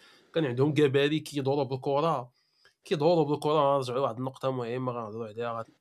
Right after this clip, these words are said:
الماتش الكاميرون. كيدوروا بالكرة في الميليو، كيخرجوها، كان عندهم دي جو تكنيك.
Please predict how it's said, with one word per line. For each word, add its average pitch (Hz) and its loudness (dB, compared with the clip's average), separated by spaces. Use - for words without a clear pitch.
الماتش 127 -2
الكاميرون. 123 -2
كيدوروا 160 6
بالكرة 151 2
في 127 -6
الميليو، 143 2
كيخرجوها، 135 0
كان 135 -2
عندهم 127 -4
دي 127 -8
جو 131 -4
تكنيك. 135 -6